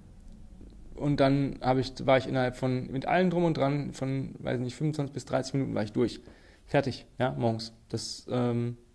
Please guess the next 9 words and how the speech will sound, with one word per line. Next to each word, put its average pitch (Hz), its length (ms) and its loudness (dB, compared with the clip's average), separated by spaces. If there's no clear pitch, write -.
klar, 139 220 8
du 113 80 2
hast 117 260 0
fünf 143 260 -2
Minuten 135 260 0
One-Arm-Swings, 165 600 2
eine 143 200 4
Minute 139 260 2
Pause, 170 480 6